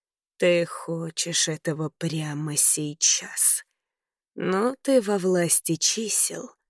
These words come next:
а числа велят ждать. Поэтому ты ждёшь, ты наблюдаешь и ты слушаешь. Тебе сказали, Ф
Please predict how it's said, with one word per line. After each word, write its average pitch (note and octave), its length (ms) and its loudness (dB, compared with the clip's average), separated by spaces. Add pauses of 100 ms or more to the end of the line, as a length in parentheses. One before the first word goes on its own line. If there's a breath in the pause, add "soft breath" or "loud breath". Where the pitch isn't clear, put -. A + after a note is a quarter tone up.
(420)
а D#3+ 240 -2
числа D3+ 720 -2
велят D3+ 600 -2
ждать. C#3 800 -4 (600)
Поэтому F3 540 2
ты E3+ 200 4
ждёшь, D3+ 720 -4
ты F3+ 160 0
наблюдаешь E3+ 1120 -2
и E3 120 0 (140)
ты E3+ 140 0
слушаешь. - 1400 0 (800)
Тебе F#3 320 4
сказали, E3 460 4
Ф D#3 120 0